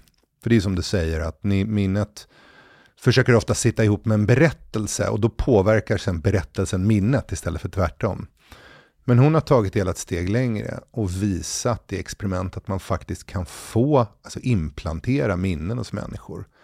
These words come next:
Framförallt ögonvittnen. Genom att bara ställa frågor, "Men vänta, såg du inte det här? Eller var det inte så här?" Och ett tag senare så berättar de här då,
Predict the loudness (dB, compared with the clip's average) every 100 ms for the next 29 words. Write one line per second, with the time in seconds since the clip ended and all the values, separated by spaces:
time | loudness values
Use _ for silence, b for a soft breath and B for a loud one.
0 | B B -20 -8 -4 -4 -4 -4 0 2
1 | 2 0 -6 -2 0 0 -2 -2 -4 -12
2 | -14 -12 -16 b b b b b 2 4
3 | 4 4 4 2 -2 -4 0 0 0 0
4 | -2 0 2 4 2 -2 -2 -2 0 0
5 | 2 2 4 2 0 -4 -4 -2 -4 -4
6 | -8 -12 -14 b b b b b -4 -2
7 | 0 -2 -4 0 2 2 2 0 -4 -6
8 | -6 -2 -2 -2 -6 -10 -12 b b b
9 | b b _ 2 2 2 2 2 0 -2
10 | 0 0 -2 -4 -4 0 0 0 _ 0
11 | 0 0 0 0 -2 -6